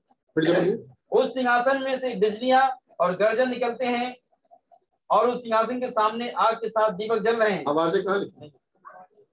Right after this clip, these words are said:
Speaker 1: उस सिंहासन के, यहाँ लिखा साफ साफ, ये भैया बढ़ा लीजिए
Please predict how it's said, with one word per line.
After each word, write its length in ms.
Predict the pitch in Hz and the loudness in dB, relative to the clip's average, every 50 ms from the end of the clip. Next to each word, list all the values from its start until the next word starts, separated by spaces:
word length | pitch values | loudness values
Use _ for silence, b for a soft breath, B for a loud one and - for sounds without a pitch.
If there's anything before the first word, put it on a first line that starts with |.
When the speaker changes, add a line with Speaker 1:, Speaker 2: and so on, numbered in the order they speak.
| _ _ _ _ _ _ _ _ _ _ _ _ _ _ _ _ _ _ _ _ _ _ _ _ _ _ _ _ - | _ _ _ _ _ _ _ _ _ _ _ _ _ _ _ _ _ _ _ _ _ _ _ _ _ _ _ _ 0
Speaker 1:
उस 200 | 220 254 233 - | 2 2 2 2
सिंहासन 500 | 277 269 226 240 262 254 - 302 311 294 | 2 2 2 2 2 2 2 2 2 2
के, 460 | 240 - 214 196 185 185 190 196 226 240 - | 2 4 4 6 6 6 6 4 2 0 -2
यहाँ 400 | - _ _ - 160 185 196 202 | -6 _ _ -2 0 0 2 2
लिखा 200 | 196 180 220 214 | 2 2 0 0
साफ 300 | 202 - 180 180 180 180 | -2 0 0 0 -2 0
साफ, 380 | - 190 175 156 - - - _ - - | 0 0 0 0 -2 -6 -12 _ -6 -2
ये 140 | 160 180 | 0 2
भैया 300 | 190 - 156 170 185 208 | 2 2 2 2 2 0
बढ़ा 300 | 196 170 165 147 151 165 | 0 0 0 0 0 0
लीजिए 360 | 175 170 151 147 143 165 170 | 0 0 0 2 2 0 0